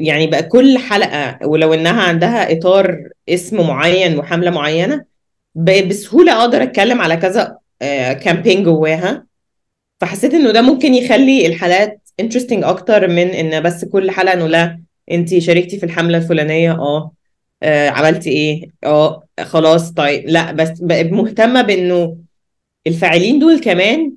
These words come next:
يبقوا النقاش ما بيني وما بينهم على: "أنتوا شايفين البوزيشناليتي بتاعت الكامبين بتاعكم مكانها فين في وسط الحملات اللي حواليكم؟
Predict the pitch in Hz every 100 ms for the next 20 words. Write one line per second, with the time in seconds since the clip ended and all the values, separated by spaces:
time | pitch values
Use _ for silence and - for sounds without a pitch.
0 | _ _ _ - 160 160 160 170 165 165
1 | 165 165 226 277 185 254 247 190 160 214
2 | 254 262 156 160 190 185 - 160 170 170
3 | 165 165 233 302 247 - - 151 147 208
4 | 175 170 170 180 226 190 170 165 165 175
5 | 165 190 220 180 170 165 160 220 226 240
6 | 170 196 233 359 - _ _ _ _ 190
7 | 220 - - 208 180 - 170 165 190 269
8 | 151 - 143 135 135 135 127